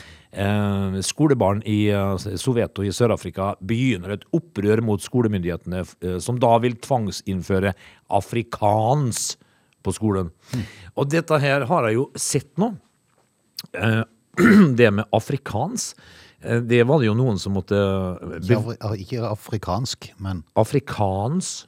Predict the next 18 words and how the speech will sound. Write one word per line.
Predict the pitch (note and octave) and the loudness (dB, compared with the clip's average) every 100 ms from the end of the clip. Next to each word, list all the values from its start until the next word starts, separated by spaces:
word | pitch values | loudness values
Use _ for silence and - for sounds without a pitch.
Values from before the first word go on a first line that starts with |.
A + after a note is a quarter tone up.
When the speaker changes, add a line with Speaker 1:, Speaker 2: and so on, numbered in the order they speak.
| _ | _
Speaker 1:
altså | G#2+ E2+ D#3 | -6 -2 -2
Speaker 2:
Mm. | |
Speaker 1:
det | B2+ | -2
språket, | - C#3+ A2 - - D3+ - _ - - - | -2 2 2 0 -6 -6 -6 _ -20 -20 -6
eh, | G#2 A2 G#2+ | 0 2 2
som | G2 A#2 | 0 0
da | A2+ G2+ G2+ | 4 4 4
er | A2 | 2
litt, | G#2+ G2+ - | 2 0 0
eh, | G2 G2 F#2+ F#2 | 2 2 0 0
Afrika-, | G2+ F#2+ - E2 C#2 - G2 G2 G2 | 2 0 0 -10 -10 -2 0 0 0
afrikansk | A#2 G#2 A2 F#2+ G#2 D#3 - - - | 0 0 0 -2 -2 -2 -6 -10 -6
med, | G#2 G#2+ G2 G2 - | -2 -2 -2 -4 -4
eh, | G2+ G2+ F#2+ G2 F#2+ F#2+ | -2 0 -2 -4 -4 -2
hollandsk | - A#2+ D2 G2 A#2 - | 2 0 0 -6 -6 -8
sleng, | - G#2 F3 - _ _ _ - | -4 -4 -4 -12 _ _ _ -8
egentlig. | G#2+ A2+ E3 G#3+ | -2 -2 -2 -4
Speaker 2:
Mhm. | _ - D#2 F#2+ | _ -20 -16 -16